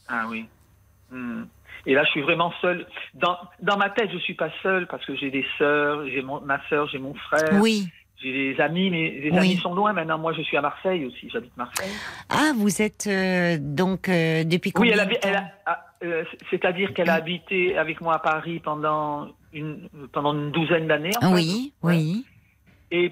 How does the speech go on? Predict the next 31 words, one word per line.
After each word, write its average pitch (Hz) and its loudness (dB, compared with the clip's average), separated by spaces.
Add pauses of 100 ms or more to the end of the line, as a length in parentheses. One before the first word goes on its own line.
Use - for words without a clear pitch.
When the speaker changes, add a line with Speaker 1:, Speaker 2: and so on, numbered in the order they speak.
Speaker 1:
puis 190 0
ensuite, 214 -2
euh, 180 4
il 170 0
y 165 4
avait 160 4
une 160 -6
mutation, 170 -2
on 160 -8
pouvait 156 -2
demander, 147 2
donc 180 0
elle, 139 -2 (280)
elle, 139 0 (400)
elle 139 -4
voulait 151 0
venir 147 -2
à 143 2
Marseille, 156 2
et 180 0
pour 143 -6
lui, 123 -6
bon, 120 -6
pour - -10
lui 123 -12
faire - -4
plaisir 135 0
et 117 -2
tout, 190 2
euh, 95 -2
je 104 -14